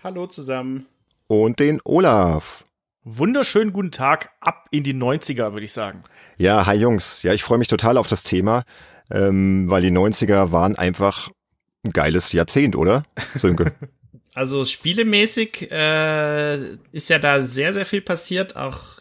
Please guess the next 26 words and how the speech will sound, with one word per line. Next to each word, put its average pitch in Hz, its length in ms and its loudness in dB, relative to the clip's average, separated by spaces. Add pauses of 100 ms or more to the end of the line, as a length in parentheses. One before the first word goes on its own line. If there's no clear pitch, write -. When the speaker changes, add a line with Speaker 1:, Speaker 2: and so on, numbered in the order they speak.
(140)
Speaker 1:
glaub 131 240 -4
ich, - 140 -10
viel 185 200 -2
passiert 175 420 -2
im 151 120 -4
Sinne 156 240 0
von 143 340 -2
Spielen, 170 640 0
die 151 160 -6
wirklich, 160 480 -4 (1160)
äh, 131 80 -10
prägend 175 600 -2
waren 143 320 2
für, 143 380 -2
für 135 160 -8
ganze 160 380 0
Genres 143 640 -2
oder 127 180 -6
ganze 139 640 -4 (680)
Generationen 151 920 -2
von 160 200 -4
weiteren 170 440 0
Spielen 160 420 -2
in 139 140 -4
dieser 143 260 0
Art. 143 580 0